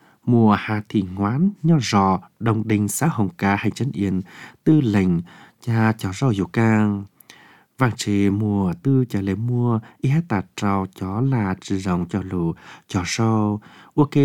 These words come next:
sự trăng, hú sư tê, chú dành bỏ làng,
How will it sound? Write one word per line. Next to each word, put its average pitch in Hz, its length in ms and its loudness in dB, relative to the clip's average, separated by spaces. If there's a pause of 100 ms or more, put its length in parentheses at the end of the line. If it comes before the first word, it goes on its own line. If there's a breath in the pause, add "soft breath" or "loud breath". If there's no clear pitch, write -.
(220)
sự - 200 0
trăng, 110 420 -2 (480 loud breath)
hú 160 180 2
sư 120 340 2 (120)
tê, 107 360 4 (640 loud breath)
chú 185 100 4
dành 131 420 4 (120)
bỏ 113 160 2
làng, 107 380 0